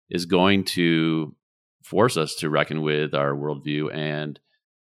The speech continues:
could actually be a vector for us to, like, shift the worldview and, and to kind of give humans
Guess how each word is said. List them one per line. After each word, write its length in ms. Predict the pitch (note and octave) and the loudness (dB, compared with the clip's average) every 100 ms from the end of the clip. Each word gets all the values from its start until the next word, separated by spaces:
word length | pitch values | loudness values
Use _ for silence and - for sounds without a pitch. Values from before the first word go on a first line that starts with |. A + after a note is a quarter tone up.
| _ | _
could 240 | - E3 E3 | 0 4 4
actually 640 | G2+ - G2+ F#2+ F#2 F2+ | 4 4 6 8 8 6
be 200 | E2 F#2+ | 4 4
a 60 | E2+ | 4
vector 380 | D#2+ F#2 - F2 | 4 0 0 -2
for 220 | - E2 | 0 2
us 240 | D#2+ D#2+ - | 2 0 -6
to, 580 | - E2 D#2+ D#2 D#2 D2+ - _ _ _ - | -2 0 2 0 -2 -6 -14 _ _ _ -10
like, 200 | D2+ D2 | -8 -6
shift 520 | - G#2 F#2+ - - _ _ | -2 2 2 0 -16 _ _
the 100 | E2+ | -4
worldview 460 | E2 E2 D#2+ F2 E2+ | 0 2 4 4 4
and, 180 | D2 D2 | 2 0
and 320 | F2 E2+ D2+ | -2 -4 -2
to 240 | F2 E2 - - _ _ _ _ _ | 0 0 -2 -14 _ _ _ _ _
kind 260 | G#2+ F#2+ F2 | -2 2 4
of 260 | D#2 - _ _ _ _ F2 | 2 -2 _ _ _ _ 0
give 220 | G2 G2+ | 4 4
humans 640 | F2+ G2 F#2 F2+ D#2+ - | 4 4 4 2 -2 -8